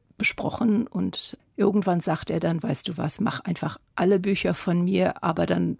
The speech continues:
machen wir auch nicht nur alle fünf oder zehn Jahre eins." Und da habe ich na-, mich natürlich sehr gefreut. Und damals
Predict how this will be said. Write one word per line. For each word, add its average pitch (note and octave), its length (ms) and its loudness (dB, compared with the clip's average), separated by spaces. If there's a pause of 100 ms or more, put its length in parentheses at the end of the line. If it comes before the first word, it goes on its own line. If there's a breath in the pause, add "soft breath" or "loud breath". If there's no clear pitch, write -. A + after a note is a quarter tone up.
machen F3 480 2
wir E3 320 0
auch D3+ 220 0
nicht - 260 -4
nur E3+ 200 0
alle E3 260 -2 (180)
fünf - 260 0
oder - 180 0
zehn D#3 280 0
Jahre D#3+ 460 0
eins." E3 400 -4 (580 loud breath)
Und F#3 180 2 (220)
da - 100 -4
habe D3+ 120 -2
ich - 120 -4
na-, F3 80 0
mich F#3+ 260 0
natürlich A3 300 -2
sehr A3+ 220 -2
gefreut. - 520 -4
Und - 180 -2
damals F#3+ 360 4